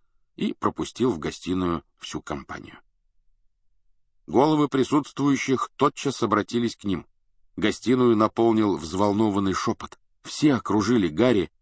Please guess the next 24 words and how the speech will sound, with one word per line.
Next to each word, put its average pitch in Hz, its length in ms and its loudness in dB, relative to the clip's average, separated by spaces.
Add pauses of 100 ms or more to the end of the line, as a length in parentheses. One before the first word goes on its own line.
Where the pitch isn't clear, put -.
(140)
восхищенно 107 800 0
глядя 92 360 0
на 85 160 0
молнию 98 500 0 (160)
и 101 120 0
наперебой 98 540 2
восклицая: 90 680 -6 (420)
«Где 117 240 2
ты 196 120 4
ее 202 120 4
взял, 185 240 4
Гарри?» 165 360 4 (240)
«Дашь 160 200 -2
мне 120 100 -4
полетать?» 107 440 -8 (400)
«Ты 170 100 2
уже 170 200 4
пробовал 202 580 2
летать 175 500 -2
на 135 140 0
ней?» 123 320 -2 (500)
«Теперь 180 360 2
когтевранцы 185 680 6
проиграют! 170 800 4